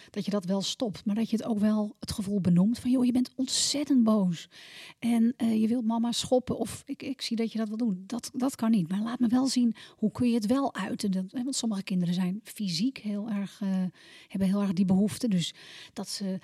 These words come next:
"Laat eens zien hoe boos je bent." Dus dat jij op een kussen slaat of dat jij, ehm, nou, heel hard stampt op de vloer, zodat ze kunnen zien, "Oké, oh, dat kan ik wel doen." Dus dat je ze helpt om te kalmeren. En sommige kinderen willen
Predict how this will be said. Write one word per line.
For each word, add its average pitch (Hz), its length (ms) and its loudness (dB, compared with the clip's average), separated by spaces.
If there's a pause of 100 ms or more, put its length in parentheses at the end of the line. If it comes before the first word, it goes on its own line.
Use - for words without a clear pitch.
(140)
"Laat - 180 -8
eens 302 340 0
zien 294 180 6
hoe 202 120 6 (200)
boos 302 200 -4
je 208 60 -2
bent." 185 160 2
Dus 190 200 -4
dat - 260 -8
jij 240 260 -6
op - 180 -10
een 220 240 -2 (200)
kussen 220 280 -2
slaat 202 600 0
of 226 240 -2 (420)
dat 226 180 0
jij, 214 400 0
ehm, 190 440 2 (560)
nou, 214 160 0
heel 262 180 0
hard 269 160 2
stampt 247 440 6
op 196 120 2
de 208 80 4
vloer, 214 540 4 (220)
zodat 220 360 -2
ze - 120 0
kunnen 208 200 2
zien, 208 240 2
"Oké, 196 380 -4
oh, 294 180 -2
dat 240 140 0
kan 240 160 0
ik 233 100 0
wel 220 120 0
doen." 170 320 4 (280)
Dus 214 120 -10
dat 226 140 2
je 214 80 0
ze 190 120 2
helpt 185 580 0
om 220 140 -2
te 214 100 -4
kalmeren. 175 580 4
En 220 100 2
sommige 254 300 4
kinderen 180 320 2
willen 175 220 0